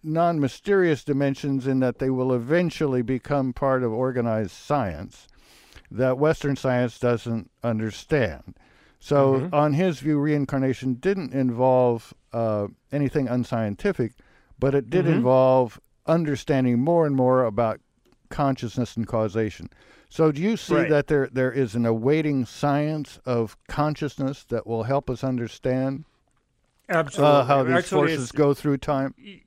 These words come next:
Speaker 2: yeah, it's not an awaiting sci-, it's a waiting for us in the West, since we're a backward culture.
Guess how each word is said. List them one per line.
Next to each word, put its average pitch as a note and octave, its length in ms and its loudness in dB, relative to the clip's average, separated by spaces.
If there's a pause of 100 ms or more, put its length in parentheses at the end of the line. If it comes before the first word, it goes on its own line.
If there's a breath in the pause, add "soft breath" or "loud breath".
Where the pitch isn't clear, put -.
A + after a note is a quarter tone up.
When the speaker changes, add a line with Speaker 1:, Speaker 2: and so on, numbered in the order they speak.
(380)
Speaker 2:
yeah, G3+ 240 -2
it's E3 180 -6
not A3 200 0
an D#3 160 -2
awaiting D#3+ 540 0
sci-, E3+ 220 -4
it's D3 180 -4
a E3 60 -2
waiting E3+ 440 2
for - 260 -6
us F3 300 2
in D3 100 -8
the C#3 100 -4
West, D#3 380 0
since D#3 240 -8
we're D3+ 200 0
a C3 40 -4
backward D3 540 0
culture. C#3+ 540 -4